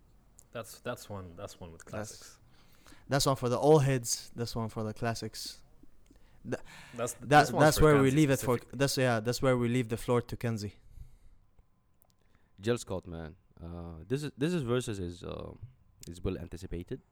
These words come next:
Speaker 2: Mm-hmm.
Speaker 3: And, uh, and, uh, I, I, I saw the, the memes in, in I G about how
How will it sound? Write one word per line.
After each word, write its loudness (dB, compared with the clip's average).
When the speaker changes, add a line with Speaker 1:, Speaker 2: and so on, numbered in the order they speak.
Speaker 2:
Mm-hmm. -8
Speaker 3:
And, -10
uh, -8
and, -4
uh, 2
I, -8
I, -6
I -6
saw -2
the, -4
the -6
memes -4
in, -12
in -14
I -6
G -8
about -10
how -6